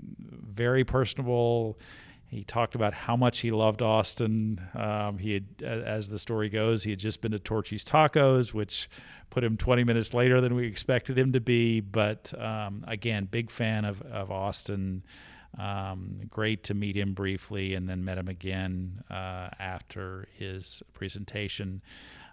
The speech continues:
Um, Michelle Obama, that was something <laughs> that came up relatively on the fly. That came up about,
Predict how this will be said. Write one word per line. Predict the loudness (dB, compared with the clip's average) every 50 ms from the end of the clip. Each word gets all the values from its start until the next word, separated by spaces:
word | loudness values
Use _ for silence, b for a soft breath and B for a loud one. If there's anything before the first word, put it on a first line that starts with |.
| B -12 -6
Um, | -4 -2 0 0 0 -2 -2 -2 -4 -6 -6 -8 -8 -10 -10 -10 -10 -10 -10 -12 -12 -12 -10
Michelle | -8 -8 -4 0 2 4 6 8 6 6
Obama, | 6 6 4 4 4 4 2 2 2 0 -2 -6 B B B B B B B B 0
that | 6 6 6 8 6
was | 4 4
something | 6 8 6 6 6 6 2 2 2 2 0
<laughs> | 2 4
that | 4 4 4 2 -6
came | 0 2 4 6 6
up | 6 4 4 2
relatively | 4 8 10 10 10 10 6 0 0 2 0
on | 0 0
the | 0 -4
fly. | -4 -2 -2 0 0 0 0 0
That | -2 -4 -2
came | -2 -2 0
up | 0 0 -2
about, | -2 -2 0 0 0 0 -4